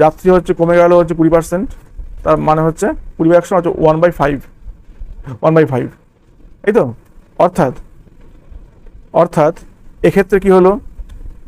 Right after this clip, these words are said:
ভাড়া যদি আগে ছিল আমার দুই, ভাড়া যদি আগে আমার ছিল এখানে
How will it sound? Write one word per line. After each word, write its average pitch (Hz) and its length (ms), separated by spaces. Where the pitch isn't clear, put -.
ভাড়া 151 320
যদি 190 140
আগে 160 220
ছিল 185 120
আমার 185 200
দুই, 180 140
ভাড়া 147 280
যদি 185 100
আগে 156 180
আমার 180 180
ছিল 180 160
এখানে 180 160